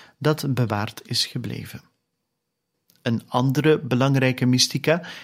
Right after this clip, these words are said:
die rond die tijd Jezus Christus volgde in het kloosterleven was de heilige Ida van Leo,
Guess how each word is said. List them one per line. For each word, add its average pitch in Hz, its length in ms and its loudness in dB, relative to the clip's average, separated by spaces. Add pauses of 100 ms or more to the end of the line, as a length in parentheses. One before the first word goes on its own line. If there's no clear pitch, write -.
die 143 160 4
rond 135 260 2
die 143 140 0
tijd 117 380 0
Jezus 117 460 2
Christus - 480 -6
volgde 175 540 -2
in 147 160 0
het 151 140 -4
kloosterleven 113 880 -2 (360)
was 160 160 0
de 147 80 2
heilige 127 520 2 (100)
Ida 139 500 0
van 110 340 -2 (120)
Leo, 104 540 -8